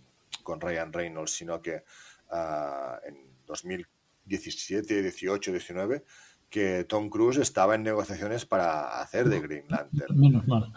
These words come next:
Speaker 1: Ah,
Speaker 2: Menos mal. Menos mal.
Speaker 1: pero que ya se veía que había una intención de,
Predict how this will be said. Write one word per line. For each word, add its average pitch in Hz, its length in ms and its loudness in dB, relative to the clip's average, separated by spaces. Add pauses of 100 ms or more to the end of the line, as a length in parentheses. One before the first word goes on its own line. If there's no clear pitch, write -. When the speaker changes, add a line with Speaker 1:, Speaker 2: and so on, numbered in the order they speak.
(340)
Speaker 1:
Ah, 90 420 2
Speaker 2:
Menos 180 200 12
mal. - 340 12 (580)
Menos 202 400 12
mal. 165 180 12
Speaker 1:
pero 135 200 8 (640)
que 123 100 2
ya 117 120 8
se 151 180 6
veía 143 260 8
que 120 120 0
había 104 220 2
una 98 120 -2
intención 101 640 -6
de, 78 880 -4